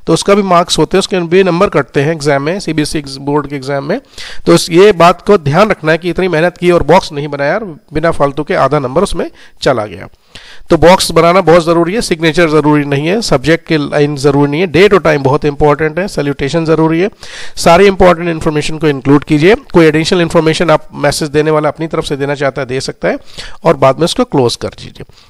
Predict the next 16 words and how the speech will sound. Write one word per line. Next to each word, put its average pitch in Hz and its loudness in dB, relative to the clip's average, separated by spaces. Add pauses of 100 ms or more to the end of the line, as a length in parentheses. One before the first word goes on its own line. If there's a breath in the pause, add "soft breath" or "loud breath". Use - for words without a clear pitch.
(100)
तो 180 6
ये 180 6
था 214 2
एक, 156 -8
अ, 131 0
message 147 -2
का 151 -2
फॉर्मेट। 143 2
I 139 2
hope 170 2
ये 151 2
video 147 2
आपको 139 -2
पसंद 165 0
आया 170 6
होगा। 196 2